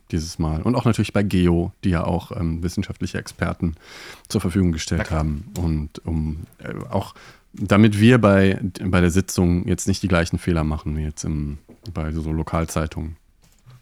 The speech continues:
Speaker 2: Absolut.
Speaker 1: Ja dann, wir schreiten zur Urteilsverkündung.
Speaker 2: Unbedingt. Es wurde geheim entschieden.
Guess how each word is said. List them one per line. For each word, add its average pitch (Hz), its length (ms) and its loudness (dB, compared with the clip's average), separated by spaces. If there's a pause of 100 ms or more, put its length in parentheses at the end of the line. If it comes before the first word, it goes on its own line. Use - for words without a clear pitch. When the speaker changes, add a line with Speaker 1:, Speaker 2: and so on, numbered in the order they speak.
(320)
Speaker 2:
Absolut. - 440 -4 (1400)
Speaker 1:
Ja 113 80 6
dann, 101 300 4 (420)
wir 98 640 2
schreiten 101 760 0 (240)
zur 90 440 2
Urteilsverkündung. 98 1160 2 (600)
Speaker 2:
Unbedingt. 92 480 0 (840)
Es - 60 -20
wurde 110 120 6
geheim 110 440 4 (140)
entschieden. 143 460 4